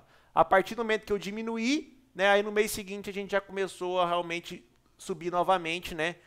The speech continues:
Ah, de acordo com, com o volume menor, o foco era maior, então todo aquele negócio que eu falei pra vocês, né?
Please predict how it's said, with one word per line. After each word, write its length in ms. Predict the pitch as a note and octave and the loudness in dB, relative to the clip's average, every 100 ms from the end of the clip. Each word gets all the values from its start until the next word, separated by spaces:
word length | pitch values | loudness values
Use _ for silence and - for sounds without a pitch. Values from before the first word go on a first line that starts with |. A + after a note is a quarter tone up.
| _ _ | _ _
Ah, 720 | C3 C#3+ C#3+ C#3+ C#3 C#3 C3+ C3+ | 4 8 8 8 8 8 6 4
de 100 | B2+ | 4
acordo 480 | D#3+ - D#3 D#3 D#3+ | 4 4 -4 -4 -6
com, 340 | - D#3+ D#3+ | -8 -10 -10
com 240 | D3+ D3 D3+ | -10 -12 -8
o 140 | C#3+ | -10
volume 380 | A#2+ D#3+ D3 D3+ | -4 -2 -2 0
menor, 680 | G#3+ G#3+ E3+ E3+ E3+ D#3+ C#3+ - - | 0 2 4 6 4 4 0 -8 -12
o 80 | D#3+ | -8
foco 420 | - E3 D#3 D#3 | 2 2 4 4
era 140 | D3+ | 4
maior, 720 | C#3 F3+ G3+ E3+ E3 D#3+ D3+ C3 - - | 6 6 6 6 8 8 8 4 -6 -14
então 320 | E3 F#3 G3 | -4 -2 -2
todo 260 | G3 G3+ | -2 0
aquele 260 | G#3 G#3 F#3+ | -2 -4 -6
negócio 460 | F#3+ F#3 D3+ E3 - | -4 0 2 2 -2
que 60 | |
eu 40 | F3 | -4
falei 240 | E3+ D#3+ | 0 0
pra 160 | - E3+ | -2 -6
vocês, 480 | F#3+ F#3 C#3+ G#2+ | -4 -4 -4 -6
né? 220 | F#2+ C3 | -4 -6